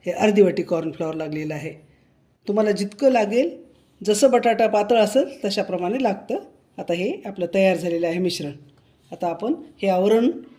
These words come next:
त्याच्यामध्ये सारण भरून आपण चुजी तयार करूयात. हे आवरणाच्या साहित्यात आपण हे दहा गोळे करून घेतलेले आहेत आणि हे सारण पण आपण दहा गोळे करून घ्यायचे.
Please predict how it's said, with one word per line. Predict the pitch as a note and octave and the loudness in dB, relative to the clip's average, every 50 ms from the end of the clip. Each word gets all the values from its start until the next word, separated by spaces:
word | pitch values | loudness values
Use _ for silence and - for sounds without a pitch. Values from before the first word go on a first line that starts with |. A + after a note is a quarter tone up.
| _ - E3+ | _ -10 -8
त्याच्यामध्ये | F3+ F3 - F#3+ F#3 F3+ F#3+ F3 | -8 -4 -4 -2 -2 -2 -4 -4
सारण | - - G#3+ G3+ G#3+ G#3+ G#3+ | 0 2 2 4 4 4 2
भरून | F#3 F#3+ G3 C4 - - - - - _ - | 2 2 0 0 0 -2 -8 -20 -20 _ -16
आपण | E3 - - G#3+ | -12 -2 -2 -2
चुजी | G#3 A3 B3 B3+ A3 A3+ A3+ - | 0 2 4 4 4 4 2 2
तयार | F#3 F3 E3+ D#3+ | 2 2 2 0
करूयात. | D3 - E3 D3+ D3+ C#3+ C3+ C#3+ - - _ _ _ _ _ _ _ _ _ _ _ _ _ _ _ _ _ _ _ _ _ _ _ _ _ _ - | 0 -4 -6 -4 -4 -4 -6 -8 -12 -20 _ _ _ _ _ _ _ _ _ _ _ _ _ _ _ _ _ _ _ _ _ _ _ _ _ _ -16
हे | G#3+ | -12
आवरणाच्या | G3 F#3+ G3 G#3 G#3+ A3 G#3+ G3+ G#3 - G#3+ G3+ | -10 -8 -4 -2 0 0 0 0 -2 -4 -6 -8
साहित्यात | - G#3 G3+ G#3 G#3 G#3 - A3+ A3+ A3 | -8 -10 -6 -6 -6 -6 -6 -8 -6 -6
आपण | G#3 G3+ - B3+ C4+ C4 | -8 -10 -8 -6 -4 -2
हे | B3 G#3 | -2 -4
दहा | G3+ F#3 F3+ G3+ | -4 -6 -8 -8
गोळे | F#3 E3+ F3+ F3+ F3+ F3 | -8 -6 -6 -6 -6 -6
करून | F3+ F#3 F3 E3+ | -8 -8 -8 -8
घेतलेले | E3 E3 E3+ - E3+ E3 D#3+ E3 | -8 -10 -12 -14 -14 -12 -12 -12
आहेत | D#3 D3 D3+ C#3+ - - _ _ _ _ _ _ _ _ _ _ - | -12 -12 -14 -16 -18 -20 _ _ _ _ _ _ _ _ _ _ -20
आणि | E3 F3 | -14 -12
हे | F3+ F#3 | -12 -12
सारण | - - G#3+ G3+ G#3 A3+ C4 | -8 -6 -4 -4 -2 -2 -2
पण | C#4 C#4+ B3 | -2 -2 -4
आपण | G#3 G#3 A#3+ C4+ G#4+ - F#4 A#3 | -6 -4 -4 -4 -4 -4 -4 -6
दहा | A#3 A3+ A#3 | -4 -4 -4
गोळे | G3+ F#3 F#3 F3+ F3 | -4 -4 -4 -8 -8
करून | F3+ F#3 F3 E3+ E3 | -8 -8 -8 -8 -8
घ्यायचे. | D#3+ E3 D#3 D3+ - D#3 | -8 -8 -12 -12 -12 -16